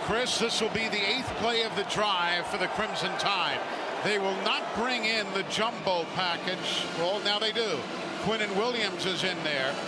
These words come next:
He'll join Hale Hentges and the rest of the Crimson Tide offensive unit.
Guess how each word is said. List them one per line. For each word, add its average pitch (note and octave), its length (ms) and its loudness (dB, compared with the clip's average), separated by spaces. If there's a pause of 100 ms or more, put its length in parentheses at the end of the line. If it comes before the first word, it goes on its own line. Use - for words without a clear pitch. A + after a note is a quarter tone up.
(240)
He'll G#3+ 220 2
join G#3 500 2 (380)
Hale G#3 320 2
Hentges F#3+ 760 0 (1800)
and G3 180 0
the F#3+ 160 -2
rest G#3+ 280 -2
of G#3 60 0
the G3+ 80 -2 (120)
Crimson G#3+ 340 -2 (100)
Tide G#3+ 360 0 (560)
offensive G#3 720 0
unit. G3+ 320 0